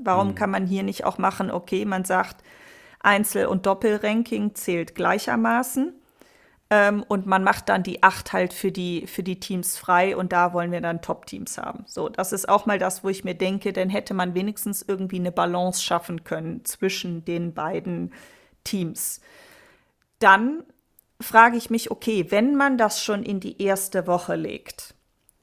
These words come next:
Speaker 1: mit dem Preisgeld und diesen dann, warum muss man dann auch noch das Spielformat so runter
Speaker 2: Mhm. <laughs>
Speaker 1: reduzieren?
Speaker 2: Das kommt
Speaker 1: Auch
Speaker 2: noch
Speaker 1: das
Speaker 2: mit
Speaker 1: hätte
Speaker 2: dazu.
Speaker 1: man ja sagen können, okay, komm,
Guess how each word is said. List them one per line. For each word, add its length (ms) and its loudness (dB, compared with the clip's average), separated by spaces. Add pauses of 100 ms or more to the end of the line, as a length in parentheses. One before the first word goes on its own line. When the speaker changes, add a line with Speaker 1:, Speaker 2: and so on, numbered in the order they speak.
(160)
Speaker 1:
mit 240 0
dem 160 2
Preisgeld 800 -2
und 220 0
diesen 240 -2
dann, 260 -4
warum 420 8
muss 220 -2
man 160 -2
dann 200 0
auch 200 -6
noch 160 -6
das 240 -6
Spielformat 840 -4
so 120 -6
runter 340 4
Speaker 2:
Mhm. 100 8
<laughs> 0 -
Speaker 1:
reduzieren? 440 -2
Speaker 2:
Das 180 2
kommt 200 8
Speaker 1:
Auch 40 -2
Speaker 2:
noch 80 4
Speaker 1:
das 260 8
Speaker 2:
mit 100 6
Speaker 1:
hätte 180 2
Speaker 2:
dazu. 120 6
Speaker 1:
man 200 4
ja 180 4
sagen 440 2
können, 280 -2
okay, 320 -6
komm, 380 2